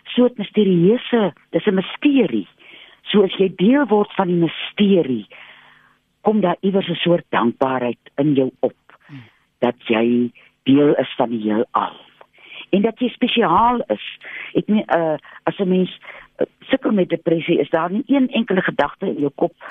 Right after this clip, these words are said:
Speaker 1: om te dink, "Waaroor is jy spesiaal nie en wie is jy nie?" En as jy net van 'n,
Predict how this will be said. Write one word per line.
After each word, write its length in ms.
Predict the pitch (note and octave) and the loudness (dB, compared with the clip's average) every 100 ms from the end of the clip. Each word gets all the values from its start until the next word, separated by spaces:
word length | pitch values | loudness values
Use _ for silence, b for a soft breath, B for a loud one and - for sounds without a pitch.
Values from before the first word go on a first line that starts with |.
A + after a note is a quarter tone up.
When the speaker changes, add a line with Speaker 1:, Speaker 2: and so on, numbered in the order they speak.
| B | B
Speaker 1:
om 120 | - | -4
te 120 | D#3 D3 | -4 0
dink, 220 | D#3 E3+ | -2 -2
"Waaroor 360 | A#2+ A#2+ - F3+ | -2 -2 -2 -4
is 120 | D#3 | -2
jy 100 | C#3+ | -4
spesiaal 520 | - D3+ D#3 A#2 A#2 | -4 -2 0 2 0
nie 140 | C3 D3 | 0 -2
en 120 | C3+ | -2
wie 180 | - - | 0 0
is 180 | - - | 0 -2
jy 260 | - G#2+ F#2+ | -2 -2 -4
nie?" 140 | F2+ F2+ B B B | -14 -12 B B B
En 140 | - | 0
as 100 | C4+ | -2
jy 100 | - D4+ | 0 2
net 260 | C#4+ E4+ | 2 0
van 200 | - C4 | -2 -2
'n, 100 | A3+ | -2